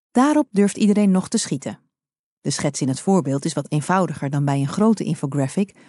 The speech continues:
maar de basisprincipes zijn hetzelfde. De auteur levert in blokken woorden aan, we gaan schetsen en we praten erover." Het resultaat is in dit voorbeeld een poppetje met gedachtenwolkjes.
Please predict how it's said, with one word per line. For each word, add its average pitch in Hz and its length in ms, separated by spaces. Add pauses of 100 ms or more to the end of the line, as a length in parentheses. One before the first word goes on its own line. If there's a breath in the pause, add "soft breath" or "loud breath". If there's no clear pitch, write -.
(120)
maar 208 140
de 196 80
basisprincipes 226 920
zijn 196 180
hetzelfde. 139 640 (720)
De 202 100
auteur 196 440
levert 196 400
in 143 140
blokken 185 360
woorden 151 320
aan, 165 320 (180)
we 185 80
gaan 131 180
schetsen - 520 (240)
en 285 140
we 196 80
praten 175 360
erover." 135 540 (1600)
Het 226 160
resultaat 254 520
is 262 120
in 220 120
dit 240 160
voorbeeld 226 360
een 196 120
poppetje 254 380
met 202 160
gedachtenwolkjes. - 1000